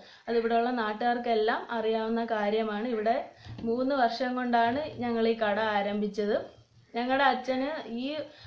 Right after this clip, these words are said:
ഒന്ന് രണ്ട് വർഷങ്ങൾ കൊണ്ട് തുടങ്ങിയ ക-, ഒരു കൃഷിപ്പണിയൊന്നും അല്ല ഇത്. ഇത് ഞങ്ങളുടെ കുഞ്ഞുനാളിൽ അച്ഛൻ ആദ്യം ചാരായ ഷാപ്പ് തൊഴിലാളിയായിരുന്നു. അത് ഒരു ആയിരത്തി തൊള്ളായിരത്തി തൊണ്ണൂറ് കാലഘട്ടങ്ങളിൽ, അത് കഴിഞ്ഞ് ഇങ്ങോട്ട്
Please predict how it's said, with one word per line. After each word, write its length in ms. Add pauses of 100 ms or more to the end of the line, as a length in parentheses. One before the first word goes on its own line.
(120)
ഒന്ന് 280
രണ്ട് 260
വർഷങ്ങൾ 560
കൊണ്ട് 340
തുടങ്ങിയ 380
ക-, 380
ഒരു 600
കൃഷിപ്പണിയൊന്നും 760
അല്ല 220
ഇത്. 140
ഇത് 200
ഞങ്ങളുടെ 420
കുഞ്ഞുനാളിൽ 580
അച്ഛൻ 220
ആദ്യം 320
ചാരായ 360
ഷാപ്പ് 420 (480)
തൊഴിലാളിയായിരുന്നു. 1000 (100)
അത് 220 (760)
ഒരു 300
ആയിരത്തി 400
തൊള്ളായിരത്തി 480
തൊണ്ണൂറ് 580 (180)
കാലഘട്ടങ്ങളിൽ, 800
അത് 220
കഴിഞ്ഞ് 260
ഇങ്ങോട്ട് 480